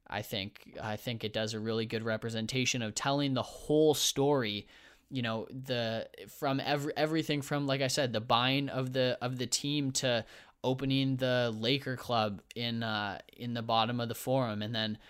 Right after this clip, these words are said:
eventually moving to Staples, uh, Center. They talk about how, how the Forum impacted Staples Center,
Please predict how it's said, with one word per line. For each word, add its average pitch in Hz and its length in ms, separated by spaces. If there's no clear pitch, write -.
eventually 120 520
moving 123 320
to 117 80
Staples, 127 680
uh, 107 380
Center. 110 460
They 110 160
talk 117 320
about 113 240
how, 110 400
how 120 260
the 135 160
Forum 135 440
impacted 127 540
Staples 131 420
Center, 123 360